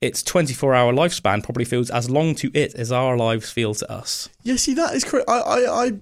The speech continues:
Speaker 2: struggle
Speaker 1: Yeah.
Speaker 2: with comprehending that.
Speaker 1: Yeah, me too.
Speaker 2: Like,
Speaker 1: Yeah.
Speaker 2: that's mental, isn't it?
Speaker 1: Although at the same time, I,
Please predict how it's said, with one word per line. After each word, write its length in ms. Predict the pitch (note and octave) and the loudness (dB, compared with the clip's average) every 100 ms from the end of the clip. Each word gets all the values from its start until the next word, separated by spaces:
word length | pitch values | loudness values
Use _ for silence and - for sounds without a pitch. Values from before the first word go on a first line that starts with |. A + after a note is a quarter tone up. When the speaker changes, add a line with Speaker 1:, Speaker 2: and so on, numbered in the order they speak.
| - | -8
Speaker 2:
struggle 500 | - - F3+ G3+ F#3 D3 | -4 2 4 4 4 4
Speaker 1:
Yeah. 60 | |
Speaker 2:
with 260 | C#3 C#3+ - | 2 -2 -4
comprehending 680 | - D#3 D#3+ D#3 C#3+ B2 A2 | -2 0 0 0 -2 -4 -8
that. 200 | A2 - | -12 -4
Speaker 1:
Yeah, 140 | C3+ B2+ | 0 2
me 120 | B2+ | 2
too. 240 | C#3 B2 A#2+ _ | 0 -2 -4 _
Speaker 2:
Like, 120 | D#3+ C3+ | -2 2
Speaker 1:
Yeah. 40 | |
Speaker 2:
that's 280 | F#3 E3 - | 2 2 0
mental, 440 | E3+ D#3 - B2 B2 | 0 0 0 -2 -2
isn't 200 | B2 A#2+ | -2 -4
it? 120 | A#2+ D#3+ | -2 2
Speaker 1:
Although 220 | F#3+ A3+ | 4 4
at 80 | F3+ | 4
the 60 | |
same 260 | - A#3+ D#3+ | 4 4 4
time, 480 | D#3 G2+ E2+ G#2+ - - - _ _ C#3 | 4 2 0 -6 -12 -20 -20 _ _ 2
I, 160 | C#3+ | 2